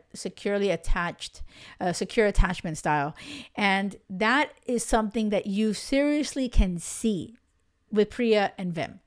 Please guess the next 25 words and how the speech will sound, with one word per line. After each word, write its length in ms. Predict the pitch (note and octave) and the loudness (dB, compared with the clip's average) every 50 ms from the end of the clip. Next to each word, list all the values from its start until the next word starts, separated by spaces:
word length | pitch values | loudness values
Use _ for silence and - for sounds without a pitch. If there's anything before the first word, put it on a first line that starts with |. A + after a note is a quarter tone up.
| _ _ _ _ _ _ - | _ _ _ _ _ _ -12
Okay, 380 | F3+ - - F#3+ F#3+ G#3 A3+ - - - - | -8 0 2 2 2 2 0 -4 -10 -20 -14
so 180 | - - G#3 | -2 -2 -2
keep 380 | G3+ - - - C4+ C#4+ C4+ - | -2 0 0 0 0 0 -2 0
that 320 | - A#3+ A3+ A3 A3 - | 0 2 4 4 2 0
in 240 | F3+ F#3+ F#3 F3+ F3 | -2 -4 -4 -2 -2
mind 460 | E3+ E3 E3 E3+ F#3 A3 A#3+ A#3+ A3+ - - | -2 -2 -2 -2 0 2 2 2 2 2 0
as 300 | F#3 F3 F3 F3+ E3+ - | 0 0 0 -2 -2 -4
you 120 | F3+ F3 | -6 -4
watch 440 | E3+ E3+ D#3+ D#3 D#3 E3+ E3+ - - - | -2 2 2 4 4 2 0 -6 -12 -10
the 540 | - F3 F3 E3+ F3+ E3+ D#3+ D#3 D3+ D3 C#3 | -12 -10 -8 -2 0 2 4 4 4 4 2
season. 560 | - - - G#3+ F#3 E3 C#3+ D#3+ A2 E2 - - - | 0 -2 -4 -4 -2 -2 -2 -4 -6 -8 -8 -10 -10
Okay, 320 | E3+ - G3+ F#3 F#3+ - - D#4+ - - - - _ _ - - | -6 0 0 0 0 0 -4 -12 -14 -14 -16 -18 _ _ -4 0
um, 420 | G3+ F#3+ F#3 F3+ F3 F3 F3 E3+ | 2 2 4 2 2 -2 -4 -4
next 520 | - G#3+ G#3+ G#3+ G3 F#3+ G3 G#3 G#3 - B3 | -2 0 2 4 4 4 2 2 -2 0 2
we're 80 | A3+ | 2
like, 240 | G#3+ G3+ F#3+ F#3+ - - - G#3+ G3+ - - | 4 2 2 -2 -6 -12 -10 -10 -10 -6 2
boom, 400 | C4+ A#3+ A3 G3+ F3+ E3 D3+ - - - - D4 - - - - - - _ _ _ _ - | 4 4 4 4 2 -2 -6 -8 -12 -16 -18 -16 -16 -16 -18 -20 -20 -20 _ _ _ _ 6
Rashali. 840 | B3+ A3+ A#3 A3+ - - B3 G#3+ G3+ G3+ G#3 G3+ F#3 E3 D3 A#2+ - - | 6 6 8 6 4 2 4 4 4 4 4 2 0 0 -2 -4 -4 -6
Okay, 180 | F#3+ - F#3+ | -4 -4 -2
we 80 | F3+ G3 | -2 0
need 180 | G3+ G#3 G3 | -2 -2 -2
to 60 | - F3 | -2 -2
talk 140 | D#3 D3+ | -4 -2
about 160 | E3 D#3+ D3+ D3 | -2 -4 -4 -4
her. 180 | D3 D3 - | -6 -8 -10